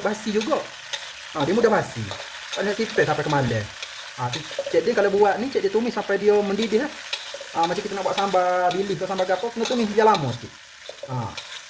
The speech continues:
Sebab tu kalau Cik Din buat sambal, boleh sampai, sampai dua tiga hari. Ha, dia tak, tak mudah basi sebab kita tumis dia, dia betul-betul masak. Ha, kalau boleh sampai pecah minyak. Okey. Okey, bila dah mendidih gini,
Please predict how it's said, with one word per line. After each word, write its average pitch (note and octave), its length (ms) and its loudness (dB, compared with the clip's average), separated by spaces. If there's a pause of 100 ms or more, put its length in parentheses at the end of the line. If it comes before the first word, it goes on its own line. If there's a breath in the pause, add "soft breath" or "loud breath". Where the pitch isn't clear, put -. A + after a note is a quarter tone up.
(800)
Sebab D#3+ 160 2
tu E3+ 160 -2 (160)
kalau D3+ 160 0
Cik D#3 160 -2
Din D#3 80 0
buat D#3 80 4
sambal, C#3 320 2 (640)
boleh E3 120 0
sampai, E3 520 0
sampai C#3 240 -2
dua C3 160 0
tiga B2+ 240 2
hari. G2+ 160 -2 (320)
Ha, A#2 160 -2 (320)
dia C#3+ 160 -2
tak, - 160 2
tak - 320 0
mudah E3 160 2
basi C3+ 160 0
sebab F3+ 240 -6
kita - 160 -8
tumis G#3 240 0 (320)
dia, E3+ 160 4 (160)
dia E3+ 160 2
betul-betul E3 400 -2 (240)
masak. E3 480 0
Ha, A#2+ 80 -4
kalau E3 160 -2
boleh A3+ 160 2
sampai A3+ 240 -2
pecah G#3+ 160 2
minyak. B2 300 2 (680)
Okey. - 120 0 (3250)
Okey, D3 160 -2
bila F#3+ 160 4
dah F#3+ 80 6
mendidih F#3 320 2
gini, F3+ 320 2